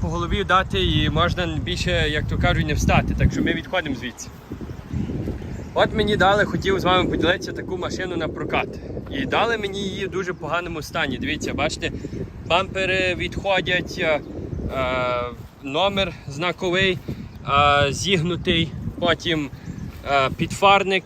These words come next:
побитий майже, потім тут, тут поби-, і справді хтось навіть хотів лізти в цю машину. Якщо ви подивитеся з цього боку, то хтось хотів ніби як залізти сюди.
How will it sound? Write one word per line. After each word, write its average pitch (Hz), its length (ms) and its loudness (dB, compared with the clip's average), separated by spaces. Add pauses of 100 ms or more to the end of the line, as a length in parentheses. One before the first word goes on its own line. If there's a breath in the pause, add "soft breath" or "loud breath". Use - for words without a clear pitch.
побитий 190 500 2
майже, 175 460 2
потім 143 400 -6
тут, 220 160 -4 (420)
тут 208 240 -2
поби-, 190 300 0
і 214 80 -2
справді 226 380 2
хтось 208 280 -2
навіть 208 180 2
хотів 190 320 -6
лізти 196 280 -4
в 147 40 -8
цю 180 140 -4
машину. 147 340 0
Якщо 135 180 -2
ви 196 80 2
подивитеся 180 540 -2
з 143 80 -8
цього 185 200 4
боку, - 400 0 (560 loud breath)
то 147 80 -4
хтось 208 260 -2
хотів 202 280 -2
ніби 190 220 2
як 170 140 2
залізти 165 420 -2
сюди. 110 320 -4